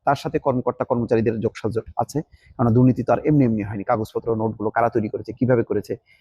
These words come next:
এই জায়গাগুলো যদি নষ্ট করা হয় আলামতগুলো, তাহলে দুর্নীতির, আহ, মামলা সাজানো যাবে না তথ্যপত্রের অভাবে।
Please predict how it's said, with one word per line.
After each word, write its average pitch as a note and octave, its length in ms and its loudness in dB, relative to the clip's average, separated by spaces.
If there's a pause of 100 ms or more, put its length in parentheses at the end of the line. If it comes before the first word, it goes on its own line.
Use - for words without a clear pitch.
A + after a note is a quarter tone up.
(200)
এই E3 120 6
জায়গাগুলো C#3 540 2 (120)
যদি A#2+ 260 -2 (200)
নষ্ট - 160 -2
করা G#2+ 160 2
হয় G2 120 0
আলামতগুলো, G2+ 440 0 (380)
তাহলে D3+ 200 4
দুর্নীতির, A#2+ 420 2 (140)
আহ, G#2+ 200 -2 (140)
মামলা A#2 220 2
সাজানো A2 340 -2
যাবে F#2+ 160 -2
না D3+ 120 -2 (460)
তথ্যপত্রের A#2 500 -2
অভাবে। A2 280 0